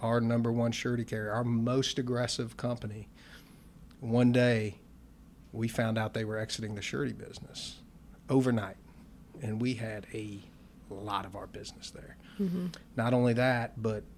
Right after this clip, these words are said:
Speaker 1: the financial collapse of two thousand one was happening all about the same time.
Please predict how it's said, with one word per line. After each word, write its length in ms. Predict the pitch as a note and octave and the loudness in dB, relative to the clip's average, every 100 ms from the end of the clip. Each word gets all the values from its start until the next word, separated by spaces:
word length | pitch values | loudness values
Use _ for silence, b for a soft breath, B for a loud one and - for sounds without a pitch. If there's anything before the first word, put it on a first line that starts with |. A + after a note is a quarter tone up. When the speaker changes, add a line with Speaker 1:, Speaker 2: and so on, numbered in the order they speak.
| - - | -16 -8
Speaker 1:
the 140 | A#2 | -6
financial 460 | - A2+ A#2+ A#2+ A2+ | -2 0 0 -2 -4
collapse 440 | A2 G#2 G#2+ - | -6 -6 -6 -6
of 60 | A2 | -6
two 160 | B2 A2 | -4 -4
thousand 360 | G#2+ G#2+ A2+ | -4 -6 -6
one 140 | G#2+ A2 | -6 -8
was 120 | G2+ | -8
happening 360 | A2 G#2 A2+ G#2+ | -8 -6 -6 -6
all 120 | A2 | -6
about 220 | G#2+ G#2 | -6 -8
the 80 | A2 | -8
same 260 | A#2+ A2 | -6 -6
time. 360 | A2+ A2 A2+ | -6 -4 -4